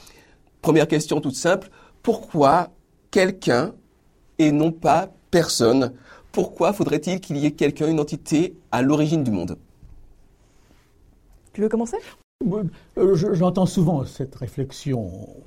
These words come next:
Speaker 3: Dieu, personne ne l'a vu. Mais on ne se rend pas compte que la grande partie des choses dont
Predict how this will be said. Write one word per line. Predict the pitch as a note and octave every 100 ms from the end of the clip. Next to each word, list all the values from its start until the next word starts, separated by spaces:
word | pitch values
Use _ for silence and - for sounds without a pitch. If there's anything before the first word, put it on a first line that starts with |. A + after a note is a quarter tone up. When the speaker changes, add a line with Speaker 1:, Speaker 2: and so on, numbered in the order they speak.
| -
Speaker 3:
Dieu, | C#3+ A2 E3
personne | D#3+ C3 - C#3
ne |
l'a | A#2 A#2+
vu. | G#2 G2+ _ _ _ _ _ -
Mais |
on | B3
ne | D#3+
se | -
rend | A#2
pas | A#2 -
compte | G#3 B2 - - _
que | D3+
la | B2
grande | A#2+ - D#3+ A#2+ - _ _ _ _ _ _
partie | D#3+ - - D#3+
des | C3+
choses | - E3+ C3+
dont | A2 C3+